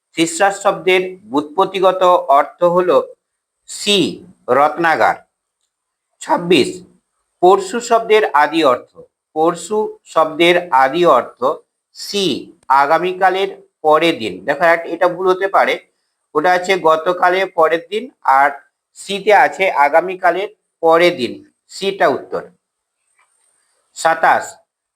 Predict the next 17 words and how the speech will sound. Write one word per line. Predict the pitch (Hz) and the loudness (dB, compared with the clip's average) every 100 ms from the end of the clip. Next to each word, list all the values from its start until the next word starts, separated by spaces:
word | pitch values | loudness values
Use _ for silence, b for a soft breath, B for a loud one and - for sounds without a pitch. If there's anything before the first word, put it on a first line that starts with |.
| _ | _
পাঁচালী | 160 170 170 208 208 233 226 - | 0 2 2 0 0 -4 -8 -4
ও | 160 160 | -2 2
কথকতা | 165 160 160 202 208 214 214 214 | 2 2 2 0 2 0 0 0
রীতির | 208 208 127 110 _ _ _ | -2 -6 -6 -8 _ _ _
সঙ্গে | - 170 180 190 202 | 0 0 2 2 0
কীর্তন | 196 170 170 170 190 190 | 0 -2 -4 -2 -2 0
গানকে | 190 190 185 185 | 0 0 -2 -2
মিশিয়ে | 151 160 - 185 185 185 | -2 -4 -4 -2 -2 -2
তৈরি | 165 165 175 | -2 -2 -2
হয়েছিল | 180 180 185 180 175 175 | 0 2 2 0 2 2
যে | 180 170 165 175 | 2 0 0 2
গান, | 135 110 - _ _ _ _ _ | 2 0 -4 _ _ _ _ _
পাঁচালী | - 143 147 180 180 196 175 - | 0 0 0 0 0 0 -4 -4
ও | 143 147 147 | 0 0 2
কথকতা | 143 143 180 180 180 185 | 0 0 0 0 2 2
রীতির | 180 185 190 196 196 | 0 -2 0 -2 -2
সঙ্গে | - 180 185 180 190 196 | -2 -2 0 0 0 -2